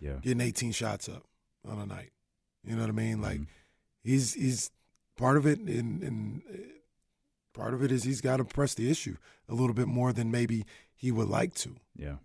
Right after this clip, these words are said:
Speaker 2: You know what I mean? Like, he's got to be aggressive initiating that offense. So, and, and, and initiating
Speaker 1: Well, no.
Speaker 2: it, initiating it with his
Speaker 1: Yeah, that's it.
Speaker 2: scoring,
Speaker 1: That's
Speaker 2: with his
Speaker 1: it.
Speaker 2: shot attempt.
Speaker 1: 'Cause that's all he is doing is initiating the offense. A lot of times,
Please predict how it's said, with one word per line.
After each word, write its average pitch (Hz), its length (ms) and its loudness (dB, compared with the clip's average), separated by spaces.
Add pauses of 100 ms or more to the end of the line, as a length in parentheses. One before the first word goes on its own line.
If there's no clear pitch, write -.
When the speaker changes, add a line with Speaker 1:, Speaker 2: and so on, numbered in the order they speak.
(420)
Speaker 2:
You 95 100 -10
know 98 100 -6
what 98 80 -4
I 98 40 -4
mean? 113 280 0
Like, 107 180 0
he's 110 240 -4
got 120 300 2
to - 140 -4
be 113 300 2 (500)
aggressive 113 640 0
initiating 110 580 0
that 98 160 -2
offense. - 600 -8 (500)
So, 101 540 -6
and, 151 180 -2
and, 127 300 4
and 123 320 2
initiating 131 480 10
Speaker 1:
Well, 131 240 12
no. 110 60 6
Speaker 2:
it, - 80 -6 (240)
initiating 143 520 0
it 107 40 -6
with 117 220 -6
his 139 400 8
Speaker 1:
Yeah, 123 280 12
that's 117 300 8
it. 92 100 4
Speaker 2:
scoring, 120 380 2
Speaker 1:
That's 110 200 10
Speaker 2:
with 135 100 6
his - 80 6
Speaker 1:
it. - 40 0
Speaker 2:
shot 143 220 2
attempt. - 300 -6
Speaker 1:
'Cause 113 180 10
that's 135 300 10
all 147 340 10
he 113 180 8
is 98 140 2
doing 113 360 6
is 95 140 2
initiating 104 520 6
the 107 80 4
offense. 135 280 6
A 87 60 2
lot 147 180 6
of 160 80 6
times, 98 320 6